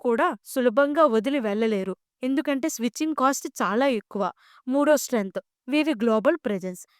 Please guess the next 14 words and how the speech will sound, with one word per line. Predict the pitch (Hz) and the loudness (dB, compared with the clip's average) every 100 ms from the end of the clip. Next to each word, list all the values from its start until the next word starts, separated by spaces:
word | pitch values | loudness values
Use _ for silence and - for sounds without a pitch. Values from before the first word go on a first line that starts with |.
| _ 247 | _ -2
క్యాపిలరీ | 220 254 403 320 214 294 | -2 0 2 2 2 -2
ఇప్పుడు | 226 - 349 339 | -8 -2 2 4
వరకు | 247 214 285 403 _ _ - | 2 2 -2 -2 _ _ -4
నలభై | 240 254 339 311 | -2 0 0 2
ఏడు | 277 247 233 | 4 4 2
కంట్రీస్‌లో | 226 339 370 - 247 277 240 | -2 0 -2 0 2 6 6
ఆపరేషన్స్ | 277 294 254 294 - | 6 2 0 -4 -2
నడుపుతోంది. | 233 214 - 214 196 185 - _ _ - | 0 0 -2 -4 -6 -6 -14 _ _ -6
టాటా | 220 214 240 | -6 -2 -2
డిజిటల్, | 247 220 247 403 523 _ - | -2 -4 -4 -4 -6 _ -4
ఆదిత్య | 214 226 - 254 | -2 -2 2 2
బిర్లా, | 220 220 269 440 - | 4 2 2 -4 -4
ఇండిగో | 240 220 214 196 - - - | -6 -4 -4 -6 -8 -16 -6
వంటి | 269 | -4